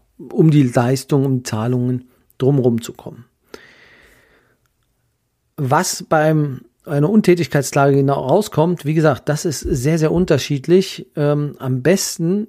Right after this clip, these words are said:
oder im Idealfall ist es so, dass, äh, die Verwaltung innerhalb einer angemessenen Frist eine Entscheidung trifft. Wenn das Gericht also gesagt hat, "Okay, du musst entscheiden", dass es dann, äh, in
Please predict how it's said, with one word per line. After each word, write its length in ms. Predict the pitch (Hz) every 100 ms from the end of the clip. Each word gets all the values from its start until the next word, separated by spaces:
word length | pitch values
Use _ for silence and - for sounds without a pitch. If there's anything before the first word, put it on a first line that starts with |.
| _
oder 220 | 139 127
im 80 | 131
Idealfall 580 | 131 131 139 208 131 139
ist 140 | 135
es 100 | 139 -
so, 300 | 147 180 - _ _ _ _ -
dass, 400 | 147 151 - 175
äh, 260 | 151 143
die 100 | 135
Verwaltung 600 | 131 131 123 156 156 160
innerhalb 500 | - 165 185 156 170
einer 300 | - 131 135
angemessenen 580 | 131 143 139 131 - 117
Frist 500 | 113 - 247 - - _ _ -
eine 240 | 123 151
Entscheidung 500 | 151 - 120 127 107
trifft. 260 | - 117 -
Wenn 100 | 117
das 160 | 117
Gericht 340 | - 139 156 -
also 200 | 135 131
gesagt 400 | 135 175 185 175
hat, 180 | 165 -
"Okay, 480 | - 160 165 170 _ _ - - _
du 100 | 143
musst 240 | 139 135 120
entscheiden", 520 | 113 143 143 151 143
dass 220 | 120 -
es 160 | 127 -
dann, 380 | 117 127 127 - _ _ _ -
äh, 260 | 131 127
in 300 | 160 156 147